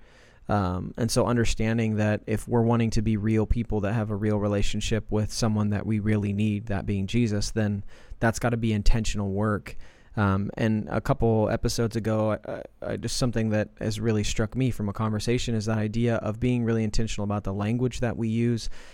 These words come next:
and not just kind of mulling over or glossing over how we talk about this issue or what we talk about from up front.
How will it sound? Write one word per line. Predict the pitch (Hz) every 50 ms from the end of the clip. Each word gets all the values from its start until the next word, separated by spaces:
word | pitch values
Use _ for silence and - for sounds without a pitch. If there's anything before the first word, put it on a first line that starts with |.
| - -
and | - 113 117
not | 113 110 117 120
just | - - 127 120 113 - - -
kind | - 117 110
of | 104 101
mulling | 107 113 113 113 113 113 107 107
over | 107 110 113 107 113 113 110 107 107
or | 104 110 113
glossing | 104 107 107 107 110 110 - - 104 101
over | 107 110 107 107 110 107 104 104 101 - _ _ - - -
how | - - - 117 113 113
we | 110 110
talk | 104 - 101 95 - -
about | 110 107 104 -
this | 156 - - -
issue | 131 127 - - 131 127 127 123
or | 104 104 101
what | 98 104 113 117 -
we | 127 120
talk | - - 113 113 -
about | 127 117 113 110 -
from | - - 98 101
up | - -
front. | - - 120 113 113 -